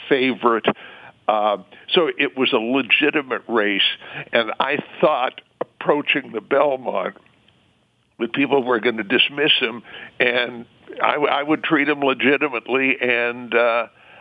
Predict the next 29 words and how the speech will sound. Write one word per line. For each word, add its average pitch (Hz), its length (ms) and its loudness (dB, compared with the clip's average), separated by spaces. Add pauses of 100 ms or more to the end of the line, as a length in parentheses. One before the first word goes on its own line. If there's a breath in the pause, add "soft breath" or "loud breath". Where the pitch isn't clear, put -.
(180 loud breath)
uh, 110 600 0
and, 117 320 -2
and 131 140 -2
that 127 120 2
he, 147 180 0
he 143 140 -2
would 131 200 -2
be 139 120 4
a 120 80 2
decent 120 560 0
bet. 123 300 -4 (560 loud breath)
Unfortunately, 127 1000 -2
the 123 160 -4 (160)
scenario 120 720 0
has - 160 -4 (120)
changed, - 760 -4 (960 loud breath)
and, 107 540 0
uh, 101 320 2 (380 soft breath)
it's, 104 180 -6 (140)
it's 120 180 -2
a 110 80 0
different 113 540 0
race, 110 260 2 (300)
uh, 101 220 4
from 98 180 -2
what 98 160 2
I 98 100 0
think 98 240 -8
anyone 98 460 0